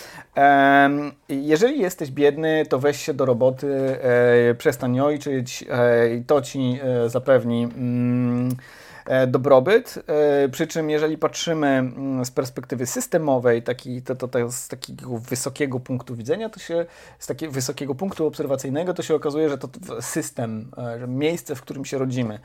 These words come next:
e, ma największe znaczenie. Lewica z kolei, mm, jakby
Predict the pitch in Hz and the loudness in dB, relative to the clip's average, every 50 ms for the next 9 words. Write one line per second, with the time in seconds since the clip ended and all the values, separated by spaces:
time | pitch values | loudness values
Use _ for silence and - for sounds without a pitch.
0 | - - - - - - _ - 120 117 120 120 120 117 120 123 120 120 120 120 | -20 -20 -20 -20 -20 -20 _ -6 -4 -2 0 0 0 2 2 2 2 2 2 2
1 | 120 120 123 113 123 117 - - 113 113 120 113 - 113 110 113 117 127 147 160 | 0 0 0 0 -2 -4 -4 -6 -6 -4 -6 -4 -4 -4 -2 0 2 2 2 2
2 | 170 - 202 185 - - 170 165 170 160 160 160 156 - - 143 139 135 135 131 | 0 -4 -6 -4 -2 0 2 2 4 4 2 0 -2 -4 -6 -6 -4 -2 0 0
3 | 127 127 123 120 117 110 117 - - 113 | 0 0 -2 -4 -6 -10 -10 -6 -6 -6